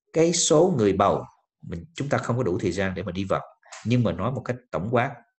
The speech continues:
là năm hai ngàn mười, nước Mỹ, cái mười năm thì nó có một cái kiểm kê dân số. Mà khi mà kiểm kê dân số rồi đó, thì nó phải chia cái dân số ra để mà lấy cái số, ờ,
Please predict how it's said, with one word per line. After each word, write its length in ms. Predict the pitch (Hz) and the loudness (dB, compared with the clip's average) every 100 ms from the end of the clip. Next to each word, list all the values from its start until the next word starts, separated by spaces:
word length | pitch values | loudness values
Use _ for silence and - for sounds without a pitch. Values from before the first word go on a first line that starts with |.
| _ _ - - - | _ _ -20 -20 -10
là 280 | 92 98 87 | -2 0 0
năm 160 | 117 123 | -2 -2
hai 500 | - - 135 131 127 | -6 -4 -2 0 0
ngàn 340 | 107 95 85 78 _ _ _ _ _ _ _ - 85 85 | 0 -2 -2 -6 _ _ _ _ _ _ _ -8 -6 2
mười, 320 | 117 107 - - - _ - | 4 4 2 -4 -18 _ -4
nước 220 | 120 143 | -4 -2
Mỹ, 360 | 92 80 123 - | -2 -2 -4 -6
cái 80 | 123 | -4
mười 300 | 110 104 101 | 2 2 2
năm 200 | 113 110 | 0 -2
thì 80 | 110 | -6
nó 100 | 98 | -8
có 180 | - 131 | -8 -8
một 100 | 110 | -6
cái 140 | 123 - | -8 -6
kiểm 160 | 78 110 | -10 -4
kê 100 | 110 | -4
dân 200 | 101 95 | -2 -6
số. 300 | 98 101 123 - - | -6 -8 -10 -18 -14
Mà 80 | 92 | -8
khi 180 | 92 139 | 0 0
mà 80 | 104 | 0
kiểm 220 | - 113 | -4 -4
kê 140 | - 131 | 0 2
dân 240 | 120 120 | 2 0
số 260 | 117 127 151 | -2 -2 -2
rồi 220 | 113 90 | -2 -2
đó, 120 | 85 117 - _ _ _ - | -2 -8 -12 _ _ _ 0
thì 180 | 92 | 0
nó 120 | 90 123 | 0 -2
phải 120 | 82 - | -4 -6
chia 380 | - 139 135 127 | 0 4 6 4
cái 100 | 127 | 2
dân 180 | 123 117 | -2 -2
số 280 | 113 117 123 | -4 -4 -4
ra 220 | 120 110 | -4 -4
để 160 | 92 90 | -4 -6
mà 120 | 95 | -6
lấy 440 | 90 110 110 131 170 | -8 -4 0 0 0
cái 80 | 151 | -2
số, 380 | - 123 135 - _ | 0 0 -4 -8 _
ờ, 220 | 92 87 | -8 -6